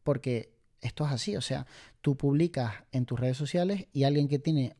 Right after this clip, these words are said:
otro problema lo ve y te pide otra vez ayuda. Entonces imaginad que de repente yo me pongo a publicar todos los días, eso me va a perjudicar a mí.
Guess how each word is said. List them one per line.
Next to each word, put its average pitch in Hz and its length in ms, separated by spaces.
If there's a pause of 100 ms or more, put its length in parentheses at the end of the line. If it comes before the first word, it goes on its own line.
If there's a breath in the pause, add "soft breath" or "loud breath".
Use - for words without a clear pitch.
otro 117 400
problema 175 540
lo 131 180
ve 156 240
y 143 100
te 127 120
pide 143 200
otra 127 140
vez 123 140
ayuda. 131 420 (260 loud breath)
Entonces 131 200
imaginad 147 400
que 214 120
de 208 80
repente 196 360
yo 190 80
me 185 80
pongo 185 160
a 175 80
publicar 165 300
todos 185 160
los 175 120
días, 127 300 (200)
eso - 200
me 165 80
va 196 60
a 190 60
perjudicar 135 520
a 117 60
mí. 190 180